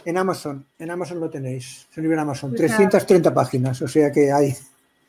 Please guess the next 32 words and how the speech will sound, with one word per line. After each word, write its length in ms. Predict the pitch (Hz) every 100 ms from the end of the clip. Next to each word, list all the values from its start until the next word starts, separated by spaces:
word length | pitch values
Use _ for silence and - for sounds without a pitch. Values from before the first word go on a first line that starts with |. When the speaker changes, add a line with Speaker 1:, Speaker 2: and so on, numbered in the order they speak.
| _ -
Speaker 1:
no 120 | 180
tiene 180 | 214 240
mucho, 260 | 240 - 175
o 40 |
sea, 280 | 190 165 180
eh, 200 | 170 - -
estos 520 | 185 - 247 233 - _ _ _ - -
apuntes 500 | 160 214 214 208 175
que 60 | 185
he 20 |
dejado 280 | 147 170 165
por 140 | 151
ahí 380 | 160 180 202 - _ _
son 200 | - 170
de 60 |
la 100 | 190 160
primera 300 | 151 151 147
parte 300 | 143 131 131
del 160 | 123
libro, 340 | 151 160 120 123
de 120 | 123
la, 80 | 135
de 100 | 135
la 140 | 123
parte 380 | 131 131 131 147
de 100 | 131
métrica. 400 | 123 120 123 127
Después 640 | 160 165 - 202 220 240 - _ _
se 180 | - 175
entra 200 | 180 170
mucho 460 | 180 190 - 208
en, 300 | 175 156 135